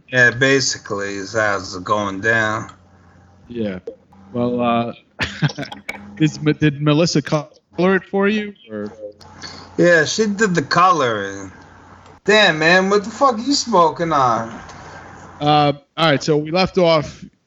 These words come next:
Speaker 2: Uh, you said you would go to Six Flags when you, when this is over.
Speaker 1: Yeah, yeah, yeah, yeah, yeah.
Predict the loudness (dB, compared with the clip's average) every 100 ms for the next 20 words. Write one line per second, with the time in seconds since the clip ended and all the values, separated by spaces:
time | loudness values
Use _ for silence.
0 | _ -20 -20 -20 -12 -8 -6 -6 -2 2
1 | 4 2 2 2 2 0 -2 -2 0 0
2 | 0 -4 -8 -6 -4 -4 -2 0 0 0
3 | 2 0 -2 -6 -16 _ _ -20 -20 -20
4 | -16 -14 -8 -2 2 4 2 -2 -8 -10
5 | -14 -4 0 0 -2 -12 -6 -2 -2 -2
6 | -4 -2 -2 -2 2 2 2 0 -6